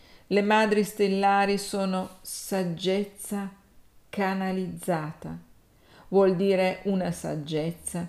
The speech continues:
che viene resa fruibile alla dimensione fisica attraverso il mezzo della canalizzazione spirituale.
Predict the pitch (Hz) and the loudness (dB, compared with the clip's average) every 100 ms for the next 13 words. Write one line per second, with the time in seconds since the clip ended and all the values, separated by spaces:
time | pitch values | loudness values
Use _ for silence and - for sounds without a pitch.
0 | - - - 196 180 202 185 185 196 196 | -12 -20 -2 2 4 4 4 4 4 4
1 | 175 175 165 - - - 220 214 196 175 | 2 0 -2 -6 -12 -2 2 4 2 2
2 | 147 151 147 143 147 151 147 160 156 156 | 0 -4 -4 -4 -2 -2 -2 -2 -2 -4
3 | - 196 180 170 151 - - 170 170 180 | -4 -2 0 0 -2 -8 -6 -4 -2 -6
4 | 175 175 170 - - - - 202 190 202 | -6 -8 -10 -18 -20 -8 4 4 4 0
5 | 190 180 190 196 196 - 196 180 175 175 | 2 4 4 2 -2 -4 0 2 2 2
6 | 180 185 196 185 180 180 180 175 175 - | 0 -2 -2 -2 -2 0 0 0 -2 -6
7 | - 214 202 202 185 185 - 175 175 196 | -8 -6 -4 -4 -4 -6 -6 -8 -6 -6
8 | 190 185 180 - - 185 175 - 165 156 | -4 -4 -6 -10 -10 -8 -8 -10 -8 -8
9 | - - | -10 -12